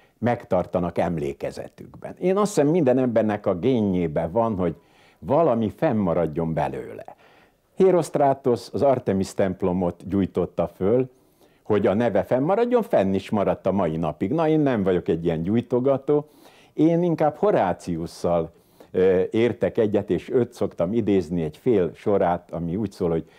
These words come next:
„Non omnis moriar”, nem halok meg egészen. Én remélem, hogy a hallgatók emlékezetében még nagyon sokáig meg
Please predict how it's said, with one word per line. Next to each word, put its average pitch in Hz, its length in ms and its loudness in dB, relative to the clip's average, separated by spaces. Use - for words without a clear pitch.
„Non 120 300 0
omnis 90 440 -2
moriar”, 95 680 0
nem 151 280 -2
halok 80 320 -2
meg 78 200 -8
egészen. - 520 -12
Én 247 180 0
remélem, 98 580 2
hogy 85 180 -2
a 82 40 -2
hallgatók 85 540 0
emlékezetében 90 920 -2
még 180 300 -4
nagyon 87 300 0
sokáig 71 520 -6
meg 139 200 -14